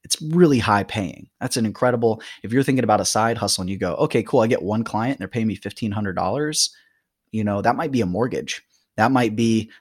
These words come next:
a very large student loan payment like I had, you know? Um, this stuff is one of the main reasons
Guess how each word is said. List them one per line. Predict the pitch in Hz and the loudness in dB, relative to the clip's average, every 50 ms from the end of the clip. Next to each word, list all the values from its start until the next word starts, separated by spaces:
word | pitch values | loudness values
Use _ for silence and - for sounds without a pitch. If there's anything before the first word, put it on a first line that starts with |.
| _ - | _ -6
a | 107 | -6
very | 98 92 92 120 120 127 127 123 117 110 | -6 -2 2 4 6 6 6 4 2 0
large | 107 104 104 104 101 107 110 113 110 110 107 107 - - _ _ _ _ - | 0 0 0 2 4 4 4 4 2 2 0 -2 -6 -8 _ _ _ _ 0
student | - - - 139 135 123 110 | 0 2 4 4 4 4 6
loan | 113 127 143 131 | 4 4 4 2
payment | - 101 87 82 76 - _ _ _ _ _ - | 2 -2 -2 -2 -4 -8 _ _ _ _ _ -6
like | 104 101 - 110 | -4 -2 2 2
I | 113 127 | 2 4
had, | 117 95 82 69 - _ _ _ _ - | 2 0 -4 -6 -8 _ _ _ _ -6
you | - 107 | -4 -2
know? | 101 101 101 113 - - - - - - | -2 -2 -2 -6 -10 -16 -20 -20 -18 -12
Um, | - 101 98 95 92 92 - - | -8 -6 -6 -4 -6 -6 -8 -8
this | 104 101 120 113 | -6 -2 2 4
stuff | - - - 117 110 - | 4 6 6 4 2 2
is | 110 98 104 | -2 -2 0
one | 101 107 110 | 0 0 0
of | 101 | 0
the | 101 | 0
main | 98 101 107 104 101 | 0 0 0 0 0
reasons | 101 113 107 101 104 92 - | 0 0 0 0 -2 -2 -2